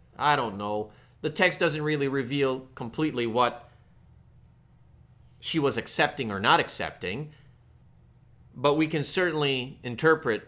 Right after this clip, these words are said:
within the confines of the doctrine and find room to learn. Human beings are human beings. They were acting back then the way we act today. Act and react.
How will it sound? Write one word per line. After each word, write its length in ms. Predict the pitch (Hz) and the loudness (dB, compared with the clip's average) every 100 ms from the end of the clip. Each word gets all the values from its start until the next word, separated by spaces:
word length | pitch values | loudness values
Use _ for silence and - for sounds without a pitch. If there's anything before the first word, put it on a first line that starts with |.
| - | -12
within 260 | 120 131 135 | -8 -4 -2
the 60 | 127 | 0
confines 600 | 151 151 151 - 113 113 | 2 2 2 0 2 0
of 120 | 95 | -2
the 80 | 92 | 4
doctrine 600 | 131 196 - 95 85 - - - - - - - | 6 6 4 -8 -8 -14 -20 -20 -20 -20 -20 -12
and 160 | 127 120 | -8 0
find 300 | 143 131 139 | 0 2 4
room 380 | 170 151 135 | 6 4 0
to 120 | 127 110 | -2 2
learn. 540 | 131 208 104 127 170 - - - - - - - _ - - - - - - - - - - | 6 6 6 0 -10 -16 -20 -20 -20 -20 -20 -20 _ -20 -20 -20 -20 -20 -20 -20 -20 -20 -8
Human 300 | 139 185 180 | 0 4 6
beings 280 | 160 190 160 | 6 6 6
are 80 | 151 | 4
human 280 | 175 165 139 | 4 4 4
beings. 560 | 185 120 110 123 - - - - - - - - - - - - - | 4 2 -2 -8 -12 -18 -20 -20 -20 -20 -20 -20 -20 -20 -20 -6 2
They 100 | 170 | 6
were 180 | 170 | 8
acting 440 | 165 170 - 160 147 | 6 4 2 0 6
back 280 | 151 151 139 | 6 6 2
then 260 | 160 165 | 0 0
the 60 | 139 | 4
way 200 | 156 156 | 6 6
we 180 | 156 156 | 4 4
act 240 | 151 - | 2 0
today. 640 | 135 170 151 120 123 131 - - - - - - - _ - - - - - - - - - - - - - - - | 2 4 6 4 0 -6 -18 -20 -20 -20 -20 -20 -20 _ -20 -20 -20 -20 -20 -20 -20 -20 -20 -20 -20 -20 -20 -14 2
Act 300 | 139 135 139 | 4 4 0
and 160 | 120 | 0
react. 680 | 139 170 110 104 107 - - | 2 2 2 0 -6 -12 -20